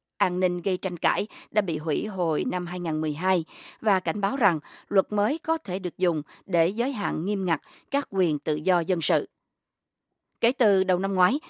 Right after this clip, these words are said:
chính quyền Malaysia đã bắt giữ nhiều công dân bị cáo giác ủng hộ nhóm chủ chiến,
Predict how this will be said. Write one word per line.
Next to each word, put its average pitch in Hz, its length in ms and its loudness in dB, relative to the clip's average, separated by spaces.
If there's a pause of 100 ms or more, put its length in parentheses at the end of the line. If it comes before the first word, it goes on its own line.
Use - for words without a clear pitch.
chính 285 200 0
quyền 180 240 2
Malaysia 180 560 2
đã 185 120 0
bắt 240 220 -4
giữ 165 180 2
nhiều 202 360 0
công 190 300 0
dân 180 220 6 (280)
bị 180 140 4
cáo 226 220 -4
giác 262 300 -2
ủng 180 200 0
hộ 160 300 2
nhóm 175 340 -4
chủ 160 180 -4
chiến, 180 300 0